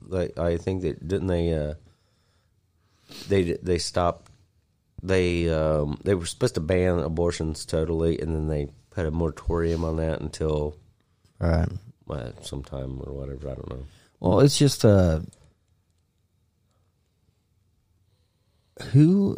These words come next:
Speaker 2: in their right mind wants any kind of bigger government telling them,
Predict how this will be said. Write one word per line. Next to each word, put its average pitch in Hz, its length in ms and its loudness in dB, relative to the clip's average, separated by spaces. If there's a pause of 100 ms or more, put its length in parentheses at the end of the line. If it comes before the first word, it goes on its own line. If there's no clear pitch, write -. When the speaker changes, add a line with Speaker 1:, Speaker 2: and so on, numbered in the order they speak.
Speaker 2:
in 123 120 6
their 107 120 8
right 104 260 4
mind 85 500 2 (920)
wants 101 380 4 (800)
any 143 200 8
kind 143 200 6
of 92 200 2
bigger 110 280 4
government 90 600 4 (640)
telling 113 480 8
them, 92 200 6